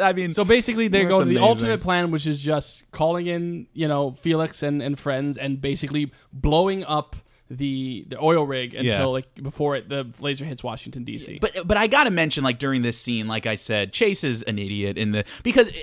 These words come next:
Speaker 1: I shouldn't
Speaker 2: Yeah.
Speaker 1: say she's an idiot, but she's so inept. Like, she did that, which again is not completely
Speaker 2: Yeah.
Speaker 1: her fault. But then she's going to help Bond because Blofeld's about to escape in a submarine.
Speaker 2: And Bond, like, basically stops him from escaping.
Speaker 1: Yeah, he hijacks the crane that's lowering him into the in,
Speaker 2: Mm-hmm.
Speaker 1: into the ocean,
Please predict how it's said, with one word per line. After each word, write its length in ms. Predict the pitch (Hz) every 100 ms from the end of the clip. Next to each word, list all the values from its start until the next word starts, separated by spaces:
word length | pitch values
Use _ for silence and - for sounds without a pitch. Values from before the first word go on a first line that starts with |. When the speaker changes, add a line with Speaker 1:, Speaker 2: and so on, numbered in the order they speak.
| -
Speaker 1:
I 100 | 254
shouldn't 200 | - 254
Speaker 2:
Yeah. 60 | 208
Speaker 1:
say 40 |
she's 180 | 175 151
an 100 | 143
idiot, 280 | 127 131 120
but 140 | 131 127
she's 200 | 170 165
so 220 | 196 202
inept. 360 | 165 139 139 139
Like, 220 | 127 120 - _ _
she 220 | - 180
did 380 | 165 214 254 139
that, 400 | 139 131 104 101 _ _
which 180 | 240 277
again 240 | 269 262
is 100 | 233
not 180 | 240 233
completely 420 | 226 - 220 185
Speaker 2:
Yeah. 40 | 165
Speaker 1:
her 100 | 147
fault. 280 | 131 120 - -
But 100 | 170
then 140 | 190
she's 200 | 190 196 147
going 260 | 185 220
to 80 | 202
help 280 | 190 185 123
Bond 400 | 156 151 135 127
because 380 | 131 143 127 120
Blofeld's 560 | 123 143 151 165 147
about 260 | 135 131 127
to 60 | 123
escape 380 | - - 123
in 60 | 120
a 40 |
submarine. 680 | 113 - 120 113 110 107 107
Speaker 2:
And 120 | 127 131
Bond, 240 | 143 143
like, 160 | 143 143
basically 340 | 143 - 143
stops 300 | 143 139 123
him 60 | 131
from 100 | 127
escaping. 300 | 123 143 135
Speaker 1:
Yeah, 80 | 147
he 140 | 131
hijacks 560 | 131 147 131 127 120 -
the 60 | 113
crane 420 | - 135 117 110
that's 180 | 107 113
lowering 420 | 113 110 107 107
him 120 | 104
into 180 | 101 110
the 280 | 101 101 -
in, 80 | 143
Speaker 2:
Mm-hmm. 140 | 135
Speaker 1:
into 160 | 120 113
the 140 | 104 -
ocean, 400 | 160 - 120